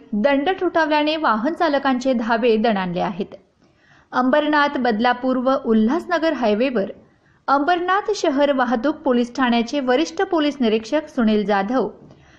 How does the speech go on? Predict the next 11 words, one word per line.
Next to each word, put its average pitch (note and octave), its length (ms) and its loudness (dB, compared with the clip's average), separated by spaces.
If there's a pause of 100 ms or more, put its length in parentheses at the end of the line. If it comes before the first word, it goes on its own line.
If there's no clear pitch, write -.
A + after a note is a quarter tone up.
यांच्या D4 300 2
पोलीस C#4+ 420 0
पथकाने A3+ 580 0 (460)
काल D#4 220 2
एकाच D#4 580 0
दिवशी B3 420 0
दीडशे C4+ 440 2
वाहनांवर D4 640 2
बेधडक C4+ 560 2
कारवाई A#3+ 340 2
करत B3 320 2